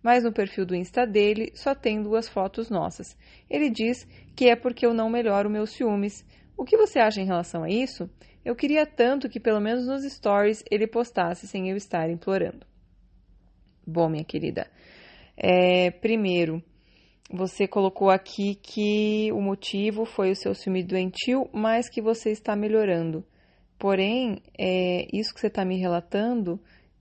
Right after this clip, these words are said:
é, é contraditório, porque mostra um ciúme muito grande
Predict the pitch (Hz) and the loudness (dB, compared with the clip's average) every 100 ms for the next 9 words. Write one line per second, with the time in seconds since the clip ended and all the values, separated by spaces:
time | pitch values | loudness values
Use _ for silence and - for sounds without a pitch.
0 | - 185 180 180 - - 185 202 196 196 | -2 0 2 0 -2 -4 -4 -2 -2 -2
1 | 220 220 190 180 - - - 196 185 202 | 0 2 4 2 -6 -16 -4 0 2 2
2 | 208 202 190 202 202 208 - 220 233 240 | 0 -4 -2 -2 -4 -8 -6 -4 -4 -2
3 | 240 262 277 254 185 170 165 - | 0 0 0 -2 -2 -2 -2 -8